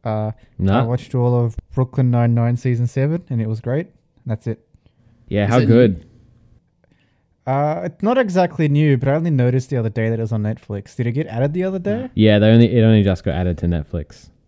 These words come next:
Speaker 1: Oh, okay, cool. Yeah. So, uh, yeah, but it's so good.
Speaker 3: Nice.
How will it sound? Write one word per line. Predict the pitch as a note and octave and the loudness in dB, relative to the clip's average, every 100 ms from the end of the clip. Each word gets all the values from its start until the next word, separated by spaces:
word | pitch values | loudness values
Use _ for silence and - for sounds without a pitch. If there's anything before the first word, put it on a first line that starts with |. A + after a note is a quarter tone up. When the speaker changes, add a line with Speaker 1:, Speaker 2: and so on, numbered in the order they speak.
| _ C3 | _ -2
Speaker 1:
Oh, | C3 C3+ A#2+ | 2 4 2
okay, | A#2+ G#2+ G#2 | -2 -8 -6
cool. | A#2 G2+ - _ _ _ _ | -8 -8 -12 _ _ _ _
Yeah. | A2 G#2 - _ _ _ | -10 -10 -12 _ _ _
So, | A#2+ | -6
uh, | A2+ A2 A2+ - - | -2 -2 -4 -8 -2
yeah, | C#3+ | -2
but | A#2+ A2+ | 0 -2
it's | A#2+ | -2
so | - B2+ | -2 -2
good. | A#2 A2 G#2 _ _ _ _ _ _ _ _ _ _ _ - | 0 -4 -6 _ _ _ _ _ _ _ _ _ _ _ -16
Speaker 3:
Nice. | D#3 A#2 | -14 -14